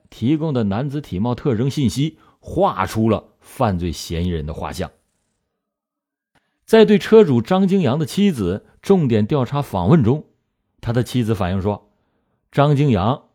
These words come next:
平时用私家车拉一些黑活，一月十六日回家以后跟他说啊，有人要雇他的车，还给了他定钱。他十七日的那一整天都是高高兴兴的，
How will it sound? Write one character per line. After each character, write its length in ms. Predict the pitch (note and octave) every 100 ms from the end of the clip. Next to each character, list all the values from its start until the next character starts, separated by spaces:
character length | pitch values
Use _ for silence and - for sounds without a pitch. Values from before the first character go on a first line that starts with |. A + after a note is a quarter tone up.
| _
平 280 | - A#2 D3+
时 160 | A#2 C3+
用 160 | B2
私 260 | - C3+ C3+
家 160 | B2
车 320 | A#2+ B2+ A#2+ - -
拉 300 | - G2+ G2+
一 80 | G#2+
些 200 | F#2+ G#2
黑 260 | F#2 B2 E3
活， 300 | F#2+ D2+ - _ _ _ _ _ _ -
一 160 | A2+ D3
月 180 | D3
十 180 | A2+ A#2
六 160 | C3 C3
日 120 | A2
回 200 | - B2
家 140 | B2+
以 100 | A2+
后 160 | F2+ A#2
跟 140 | G#2+
他 80 | G#2
说 180 | F2 G2+
啊， 160 | E2 - _ _ _
有 240 | G2 G2 F#2
人 140 | G#2
要 120 | B2
雇 200 | G2+ C#3
他 120 | F#2 A2
的 120 | A2
车， 320 | A2 B2+ - _ _
还 240 | - D3
给 160 | A2 G2
了 100 | B2
他 140 | C3+
定 240 | - A#3+
钱。 240 | B2 - - _ _ _ _ _ _ _ _ _ _ _
他 140 | - B2+
十 240 | - A2+
七 180 | G#2+ D3
日 160 | D3+
的 140 | B2 A#2+
那 100 | C3
一 160 | E3+
整 220 | B2+ F#2+ F2
天 240 | B2+ B2+ - -
都 120 | G#2+
是 140 | G2+
高 240 | F#2 A#2+ A#2
高 140 | G#2+
兴 160 | G2+ F#2
兴 160 | F#2
的， 140 | D2